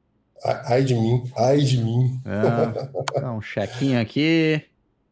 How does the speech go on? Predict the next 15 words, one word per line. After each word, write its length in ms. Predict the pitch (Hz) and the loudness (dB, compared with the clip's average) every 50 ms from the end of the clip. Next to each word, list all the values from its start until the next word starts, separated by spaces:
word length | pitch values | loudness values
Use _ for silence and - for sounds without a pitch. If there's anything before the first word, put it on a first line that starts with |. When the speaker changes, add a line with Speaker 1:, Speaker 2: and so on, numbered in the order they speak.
| _ _ _ _ _ _ _ _ - _ | _ _ _ _ _ _ _ _ -18 _
Speaker 1:
Não, 100 | - 208 - | 0 0 2
Speaker 2:
Onde 140 | 113 113 127 | 2 2 2
Speaker 1:
assim, 100 | 120 120 | 0 2
Speaker 2:
tá? 100 | 117 123 | 2 2
Speaker 1:
a-, 180 | 139 139 - - | 2 0 0 -2
até, 400 | - - - - - - - _ _ _ _ _ _ _ _ _ _ _ _ _ _ _ _ _ _ - | -8 -6 -4 -4 -4 -4 -8 _ _ _ _ _ _ _ _ _ _ _ _ _ _ _ _ _ _ -14
até 180 | 123 - 156 156 | -4 -2 -2 -2
aqui 160 | 151 156 170 | -2 0 0
eu 60 | - | 0
acho 80 | - - | 0 0
que 60 | - | -2
eu 40 | 190 | -2
fui 120 | - 208 170 | -2 -2 -2
bem, 240 | 117 120 117 113 113 | 0 2 2 4 4
né? 560 | 113 113 117 117 117 113 110 110 113 113 | 4 4 4 2 0 0 -2 -6 -8 -12